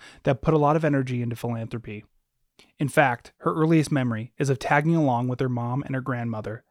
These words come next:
to help the elderly people in her neighborhood. That sense of purpose and charity would define her professional life well into adulthood.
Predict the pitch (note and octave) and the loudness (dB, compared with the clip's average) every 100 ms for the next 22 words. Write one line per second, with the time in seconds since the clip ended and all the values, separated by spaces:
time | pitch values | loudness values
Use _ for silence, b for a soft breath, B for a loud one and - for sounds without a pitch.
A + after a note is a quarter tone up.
0 | _ - B2+ C#3+ - E3 C#3+ D#3 D3 C#3 | _ -2 2 0 0 0 0 0 0 0
1 | C#3 B2 B2 C3 B2+ B2 A2+ A2+ A2 G#2 | -2 -2 -6 -4 -4 -4 -6 -8 -8 -10
2 | G2+ _ _ _ _ _ _ _ _ b | -14 _ _ _ _ _ _ _ _ b
3 | b - D3 - D3 D#3 C3+ - D3 D#3 | b 0 0 2 0 0 -4 -2 -2 -2
4 | D#3+ D3 C#3 A#2+ A2+ G#2+ B2+ _ b b | -2 -2 -2 -2 -4 -6 -10 _ b b
5 | D3 C#3 - C3+ C3 C3+ C3 - C3+ - | -2 0 0 0 -2 -4 -4 -4 -4 0
6 | D#3 B2+ G#2+ G#2+ - _ _ C3+ B2 B2 | 0 0 -4 -8 -14 _ _ -4 -2 -2
7 | A#2+ A#2 A#2+ G2+ G#2 G#2 G#2 | -4 -4 -4 -6 -8 -12 -14